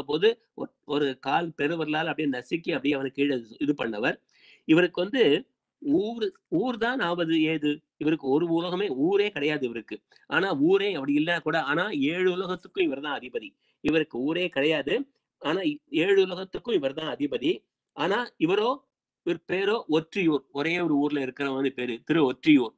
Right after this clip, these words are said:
ஒரே ஒரு ஊர்ல இருக்கிறவன்னு பேரு. அதே நேரத்துல இவர் வந்து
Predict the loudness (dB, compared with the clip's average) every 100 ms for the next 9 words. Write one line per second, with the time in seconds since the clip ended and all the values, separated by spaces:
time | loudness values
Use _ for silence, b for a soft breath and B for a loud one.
0 | -4 0 2 2 0 0 0 -2 -4 -4
1 | -2 -2 -2 -2 -2 -4 B B -2 0
2 | 2 2 2 0 0 -4 _ _ 0 0
3 | 0 -2